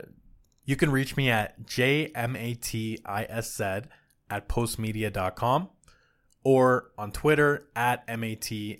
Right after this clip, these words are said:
I S Z J O H N. All right, so this episode is more or less a twenty-five minute meet and greet with Misha Donskov,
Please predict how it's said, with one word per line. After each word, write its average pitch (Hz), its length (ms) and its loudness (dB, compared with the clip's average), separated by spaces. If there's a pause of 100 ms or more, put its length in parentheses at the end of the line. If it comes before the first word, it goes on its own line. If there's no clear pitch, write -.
(140)
I 101 160 -6
S - 260 -8
Z 95 360 -6 (180)
J 104 260 -6
O 98 120 -4
H 95 240 -6
N. 82 100 -8 (1300)
All 135 80 4
right, 113 100 2
so 147 100 4
this 185 220 6
episode 165 640 8
is 123 520 -8 (280)
more 156 340 8
or 180 60 10
less 139 340 8 (100)
a 113 240 -6
twenty-five 127 500 0
minute 110 240 -4
meet 104 180 -8
and 104 100 -10
greet 101 360 -4 (500)
with 110 220 -4
Misha 113 240 -2
Donskov, 95 540 -2